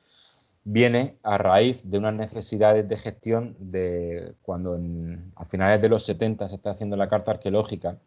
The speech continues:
litoral, eh, o mejor dicho, litoral y subacuática,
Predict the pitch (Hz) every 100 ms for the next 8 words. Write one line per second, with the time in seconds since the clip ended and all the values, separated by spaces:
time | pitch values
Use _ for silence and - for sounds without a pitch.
0 | _ _ - - 90 98 95 - _ _
1 | _ _ 76 - 82 76 80 - 85 92
2 | - 85 - 90 95 90 - 85 90 98
3 | 92 -